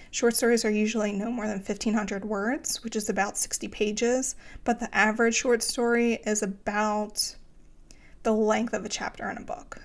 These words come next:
So I guess that could be,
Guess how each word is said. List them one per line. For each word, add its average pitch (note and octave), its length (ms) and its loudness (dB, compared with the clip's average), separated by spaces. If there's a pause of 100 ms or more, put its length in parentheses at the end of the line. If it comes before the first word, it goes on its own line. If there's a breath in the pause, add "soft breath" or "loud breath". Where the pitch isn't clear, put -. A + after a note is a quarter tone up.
(120)
So G3+ 600 0 (1800 soft breath)
I A3+ 140 4
guess A3 440 2
that F#3+ 220 -2
could A3+ 180 0
be, G#3+ 480 -4